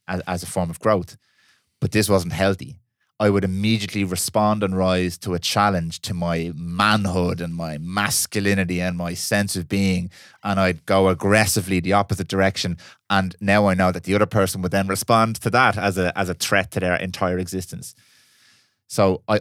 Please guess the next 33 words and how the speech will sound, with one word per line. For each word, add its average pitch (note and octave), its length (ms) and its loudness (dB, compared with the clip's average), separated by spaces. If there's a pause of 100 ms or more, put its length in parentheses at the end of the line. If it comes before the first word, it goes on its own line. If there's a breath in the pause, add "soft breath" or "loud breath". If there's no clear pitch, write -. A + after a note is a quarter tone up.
understand G#2+ 920 -2
from - 180 -10
personal G2+ 480 -2
experience F2+ 640 -6
why F#2+ 640 2
people, F2 440 -8 (920)
why G2+ 220 4
we F#2 480 0 (120)
as F2 120 -6
people, D#2 320 -10
I - 40 -10
should E2+ 180 -6
say, - 260 -12
I F2+ 40 -16
should E2+ 160 -12
use F2+ 140 -8
that E2 160 -6
language F2+ 260 -10
more, F2 160 -8
we F2+ 360 -4
as F2 160 -8
people F2 340 -6 (1400)
struggle F#2+ 1000 -2 (400)
to G2 100 -4
verbalize F2 560 0
these E2 180 -14
things. - 420 -16 (920)
And F#2 180 2
you G2+ 280 0
doing A2+ 320 4
that F#2 220 0
to F2 100 -4
me E2 300 -4